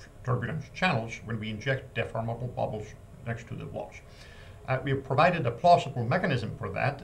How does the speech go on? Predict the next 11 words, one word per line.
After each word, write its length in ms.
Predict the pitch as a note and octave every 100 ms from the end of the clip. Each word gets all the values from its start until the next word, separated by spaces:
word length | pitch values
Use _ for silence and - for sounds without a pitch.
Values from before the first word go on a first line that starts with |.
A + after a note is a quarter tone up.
| -
and, 260 | A2+ A2+ A#2+ A2+
uh, 140 | A2
we've 140 | G#2 A2+
also 240 | F3+ -
provided 460 | - A#2+ A2 G#2+ A2+
a 20 |
plausible 420 | - G#2 B2 A2+
mechanism 400 | G2+ G2 A#2 F#2+
for 120 | -
why, 420 | F#2 F#2+ A2 A2 G#2 -
uh, 60 | -